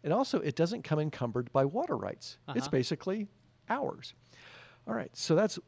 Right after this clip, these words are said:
Speaker 1: low-tech, brackish water. Yuck, who needs it? But look at the technology, wealth from human hands, out of Israel in particular,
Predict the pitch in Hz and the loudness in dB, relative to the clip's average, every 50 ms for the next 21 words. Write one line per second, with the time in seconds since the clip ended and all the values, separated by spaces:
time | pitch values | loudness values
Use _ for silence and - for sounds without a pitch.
0 | _ _ - 135 139 180 214 240 - - 151 147 143 139 - - - 139 147 160 | _ _ -4 2 6 6 6 6 4 2 2 2 2 0 -2 -2 0 2 2 2
1 | 151 - 147 - - 143 135 131 131 117 107 117 135 151 156 - - - 147 160 | 2 -2 -4 -2 -2 0 0 0 0 -2 0 0 0 0 0 -2 -2 0 2 2
2 | 156 131 139 175 196 147 123 123 120 135 - - - - - - - _ _ _ | 4 4 4 4 4 2 2 2 2 2 0 -2 -10 -20 -20 -20 -20 _ _ _
3 | - - _ _ _ _ _ _ _ _ _ - 143 139 - - - 196 208 - | -20 -20 _ _ _ _ _ _ _ _ _ 4 6 6 4 2 -2 0 2 2
4 | 254 - - 190 - - - 156 - - - 147 151 170 170 160 - 143 113 117 | 2 2 2 0 -2 -2 -6 -6 -6 -6 -6 -4 -4 -2 0 0 -2 -2 -2 -6
5 | 123 139 - - - - - 113 113 110 135 139 135 131 151 202 220 185 151 139 | -8 -6 -4 -2 -2 -2 -2 -2 -2 0 2 2 4 4 4 2 2 0 0 -2
6 | 143 143 - - - _ _ _ _ - 143 151 147 127 147 - - 226 233 202 | -2 -6 -8 -14 -20 _ _ _ _ 0 2 4 2 2 0 -2 -2 0 0 0
7 | - 190 190 170 160 151 143 135 127 - 127 117 - - 147 - - - 123 117 | 0 0 2 2 2 2 2 0 -2 -4 -8 -8 -6 -6 -6 -6 -8 -6 -4 -4
8 | 110 113 113 107 | -4 -4 -4 -6